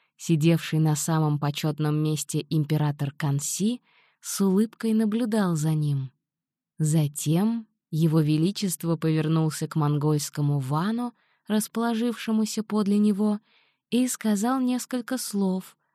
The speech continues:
после чего монгольский ван немедленно наполнил вином свою чашу,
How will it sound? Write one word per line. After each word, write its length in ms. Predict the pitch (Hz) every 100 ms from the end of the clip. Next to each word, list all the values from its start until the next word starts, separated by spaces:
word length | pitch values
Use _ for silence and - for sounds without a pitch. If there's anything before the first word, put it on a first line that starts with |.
| _ _
после 360 | - 165 - 151
чего 460 | - 156 147 208
монгольский 880 | 240 165 156 156 175 170 - 160 151
ван 400 | 143 170 226 226 - _ _ -
немедленно 880 | 175 185 185 190 214 196 202 196 180
наполнил 640 | 170 165 185 180 170 160
вином 380 | 156 165 170 160
свою 400 | 151 147 151 135
чашу, 600 | 123 147 165 220 - 247